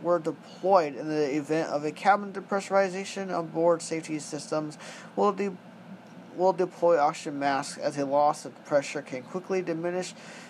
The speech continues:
the level of cabin oxygen. Upon landing in Denver, six passengers required medical treatment. Two of these passengers required hospitalization, while the other four were checked out and cleared at the airport. According to the Aviation Herald, the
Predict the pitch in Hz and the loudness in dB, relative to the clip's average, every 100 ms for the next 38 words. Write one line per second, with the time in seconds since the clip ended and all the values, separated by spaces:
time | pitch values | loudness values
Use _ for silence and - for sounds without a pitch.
0 | - 147 147 160 170 165 147 120 139 - | -10 0 4 4 2 0 -2 -2 -6 -10
1 | - 160 151 165 156 - 139 - 139 120 | -6 2 4 2 -2 -2 -2 -2 -8 -6
2 | 113 107 104 127 - - 151 139 139 160 | -6 -6 -8 -10 -8 -2 0 0 -2 -4
3 | 160 165 135 139 151 170 170 185 175 - | -2 -2 -2 -4 0 0 0 0 0 -4
4 | 165 - 165 160 - 170 165 165 185 175 | -8 -2 0 0 -2 -6 -6 -4 2 2
5 | 175 180 180 185 208 - 226 214 - - | 2 -4 -2 -4 -4 -4 -4 -6 -8 0
6 | 175 165 165 - 160 160 165 165 156 151 | 2 2 -4 0 0 0 -2 -10 -10 -6
7 | 170 156 156 156 - 139 127 120 185 185 | -2 0 2 -2 -2 -4 -4 -2 -2 -2
8 | - 117 - - - - - - 98 127 | -6 -10 -12 -16 -16 -16 0 4 4 4
9 | 156 180 170 - 170 170 160 156 - - | 2 2 0 2 6 6 6 -2 -2 4
10 | 180 180 175 165 151 151 - 175 170 - | 4 4 4 4 2 -4 4 6 4 2
11 | - 98 151 - 135 113 - - - - | -4 -2 -2 -2 0 0 -4 -16 -18 -16
12 | - - 170 165 160 165 156 160 151 165 | -14 4 4 4 -2 -2 2 2 2 0
13 | 156 165 151 156 156 190 208 175 | -2 -2 -4 -6 2 4 6 2